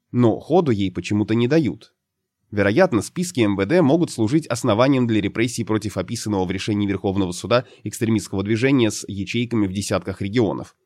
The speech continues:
«У нас есть впечатление, что такое массовое дело сейчас готовится», говорит «Медузе» Екатерина Диковская из «Сферы». Если война государства с сексом, как её описывает один из поговоривших с «Медузой» правозащитников, действительно приведёт к массовым задержаниям,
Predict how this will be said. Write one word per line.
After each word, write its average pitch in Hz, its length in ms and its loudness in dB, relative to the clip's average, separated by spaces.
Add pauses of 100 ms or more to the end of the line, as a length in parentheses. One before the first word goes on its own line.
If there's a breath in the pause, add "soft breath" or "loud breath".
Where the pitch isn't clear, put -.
(140)
«У 131 80 0
нас 139 240 4
есть 120 160 -4
впечатление, 135 560 0
что 123 160 -8
такое 127 340 2
массовое 117 540 2
дело 139 280 2
сейчас 110 320 -2
готовится», 110 720 0
говорит 98 360 -2
«Медузе» 98 400 -4
Екатерина 95 560 -4
Диковская 90 580 -4
из - 200 -10
«Сферы». - 400 -12 (440 loud breath)
Если 151 380 2
война 135 420 4
государства 135 600 -2
с - 100 -10
сексом, 95 420 -2
как 87 180 -10
её 95 160 0
описывает 95 440 -6
один 95 240 -2
из 87 100 -6
поговоривших 95 500 -4
с - 60 -12
«Медузой» 98 320 -2
правозащитников, 98 800 -4
действительно 98 600 -4
приведёт 92 420 -4
к - 40 -6
массовым 98 420 -2
задержаниям, 98 640 0